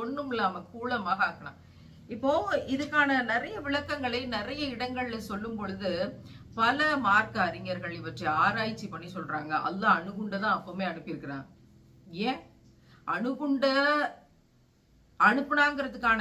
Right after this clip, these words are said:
விஷயங்களை தெளிவா யோசிக்கும் பொழுது, அவை மூன்று சுடப்பட்ட கற்களை தூக்கிட்டு வந்துச்சா?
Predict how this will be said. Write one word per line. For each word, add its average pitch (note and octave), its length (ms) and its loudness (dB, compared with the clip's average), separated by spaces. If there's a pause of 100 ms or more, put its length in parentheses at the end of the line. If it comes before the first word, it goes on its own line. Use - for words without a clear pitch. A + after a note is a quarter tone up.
(140)
விஷயங்களை C4 420 -2
தெளிவா A#3 480 0
யோசிக்கும் G#3 500 -4
பொழுது, D3+ 300 -6 (1160)
அவை C4 240 2 (300)
மூன்று D#4 460 -2 (400)
சுடப்பட்ட D4 400 2
கற்களை B3+ 360 0
தூக்கிட்டு A#3 300 -6
வந்துச்சா? A3 300 2